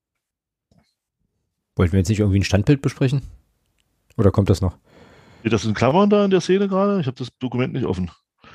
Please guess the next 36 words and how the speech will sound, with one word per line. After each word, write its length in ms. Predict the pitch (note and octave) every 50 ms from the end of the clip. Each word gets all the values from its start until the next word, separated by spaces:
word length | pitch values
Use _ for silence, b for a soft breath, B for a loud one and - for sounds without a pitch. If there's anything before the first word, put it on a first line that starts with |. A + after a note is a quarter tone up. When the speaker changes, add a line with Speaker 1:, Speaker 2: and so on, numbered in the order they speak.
| B B B B F#3 C#3+
Speaker 1:
Na, 120 | B2 A2+
hier 100 | A2 A#2
steht 180 | - - C3+ C3+
Standbild, 400 | - - B2+ C#3+ - F3+ D#3+ A#2+
Aufteilung, 400 | B2+ B2 - - D#3 D3 B2 G#2+
Havelse, 400 | B2+ D3 C3 G#2 F2 F2+ F2+ F2 - _
steht 220 | - - A#2 G2+ -
hier. 180 | G#2 F#2+ F2 - _
Speaker 2:
Wann 240 | - F2+ G2+ A2+ C#3
denn? 280 | C3 A#2 G#2 G#2 G#2 F#2 b b b b b _ _
Speaker 1:
Na, 120 | G#2+ G#2+
bei 120 | G#2+ B2
jetzt, 260 | A#2+ A#2+ D3 D3+ - -
bei 120 | A2 G#2
vi-, 200 | G2 - - B2
bei, 140 | - - A2+
bei 280 | G2+ G#2+ G#2+ A2+ A#2+
Spielminute 400 | A#2 - - B2 C3+ D3 C#3 B2+
siebenundzwanzig, 960 | A#2+ G#2+ A2+ B2+ D#3 D3 D3 - _ - - A#2+ B2 B2 A#2 G2 E2 - _ _ _ _
vierundzwanzig, 460 | _ - - A#2+ A#2 - B2 A2+ - A2
Speaker 2:
Ah, 20 |
Speaker 1:
einunddreißig. 300 | A2 G#2+ A2+ A2 G2+ F#2+
Speaker 2:
okay, 40 | F2+
dann, 400 | G2 G2+ G#2+ A2+ A2+ A2+ G2+ - _ _
dann 180 | - F#2+ G#2 G#2+
gucken 160 | - - G#2 A2
wir 40 | G#2+
uns 80 | G2+
das 100 | G2+ G2
nochmal 240 | F#2+ G2 F#2+ F#2 F2
an. 160 | F2+ F2+ F2
Speaker 1:
Wäre 120 | G#2 A2 A2
das 100 | - -
Speaker 2:
Ich 40 |
Speaker 1:
wahrscheinlich, 360 | B2 - - A2+ A#2 A#2+ G#2 F#2+
Speaker 2:
hab, 80 | F#2